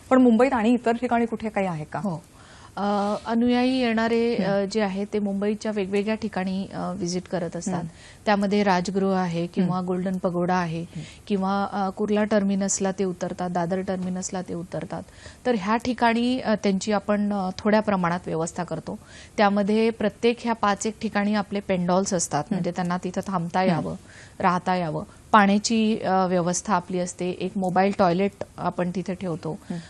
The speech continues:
Speaker 2: तसेच आपण माहिती पुस्तक तिथे ठेवतो. अशा, अ, छोट्या खणी का होईना, पण
Speaker 1: हं.
Speaker 2: जिथे सगळ्यात जास्त अनुयायी पोहोचतात तिथे, अ, ह्या प्रकारची व्यवस्था.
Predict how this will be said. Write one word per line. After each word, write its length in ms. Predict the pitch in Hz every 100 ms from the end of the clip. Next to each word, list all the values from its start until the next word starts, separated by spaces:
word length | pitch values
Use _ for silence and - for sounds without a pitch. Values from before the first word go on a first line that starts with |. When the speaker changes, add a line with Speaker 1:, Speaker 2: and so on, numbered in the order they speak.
| - 220
Speaker 2:
तसेच 240 | 202 220
आपण 200 | 220 220
माहिती 320 | 214 190 -
पुस्तक 340 | 214 220 - 214 - - - 208
तिथे 200 | 190 190
ठेवतो. 420 | 202 151 - - - - -
अशा, 480 | 208 240 247 262 -
अ, 120 | - 208 220
छोट्या 260 | 226 269 269
खणी 200 | 269 269
का 120 | 262
होईना, 340 | 233 214 196
पण 180 | 196 220
Speaker 1:
हं. 80 | 214
Speaker 2:
जिथे 480 | 202 196 233 262 -
सगळ्यात 320 | 226 208 226
जास्त 280 | 208 196 - 220 214
अनुयायी 420 | 196 196 202 196 196
पोहोचतात 500 | 185 196 - 147 160 - - - -
तिथे, 420 | 220 233 240 254
अ, 260 | - 190 190
ह्या 200 | 196 190
प्रकारची 520 | - 185 180 180 202
व्यवस्था. 360 | 180 165 -